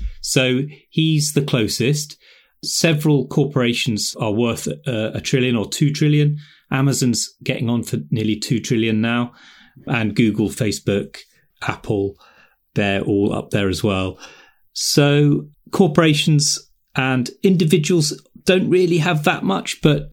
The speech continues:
but yeah, there's a, there's a lot of money out there. You know, Joe Biden just passed a one point nine trillion dollar covid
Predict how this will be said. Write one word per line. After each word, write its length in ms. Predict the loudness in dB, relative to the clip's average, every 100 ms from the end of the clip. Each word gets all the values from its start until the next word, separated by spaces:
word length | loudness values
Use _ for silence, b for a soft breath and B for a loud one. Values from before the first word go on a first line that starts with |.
| 0
but 120 | 2
yeah, 180 | 2 2
there's 220 | 2 2
a, 40 |
there's 260 | 2 2 4
a 40 |
lot 200 | 2 2
of 100 | 2
money 180 | 4 4
out 300 | 2 -2 -6
there. 320 | -6 -6 -8 B B B B
You 100 | 2
know, 180 | 4 2 -4 _ _ _
Joe 200 | 2 2
Biden 400 | 4 2 2 2
just 440 | 0 -2 -4 -8 _
passed 400 | 0 0 0 -2
a 60 | 0
one 280 | 2 0
point 180 | 2 2
nine 320 | 4 4 4
trillion 540 | 2 2 4 4 2 2
dollar 500 | 2 2 2 0 B B B _ _
covid 520 | -2 0 2 2 -2